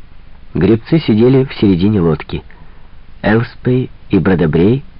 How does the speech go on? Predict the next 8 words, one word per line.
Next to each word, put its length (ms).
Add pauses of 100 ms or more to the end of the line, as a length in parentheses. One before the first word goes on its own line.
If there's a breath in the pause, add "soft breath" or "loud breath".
устроились 680
на 100
носу. 380 (1500 loud breath)
"А 440
что 500
королева?" — 640 (1400)
спросил 420
Мортимер. 600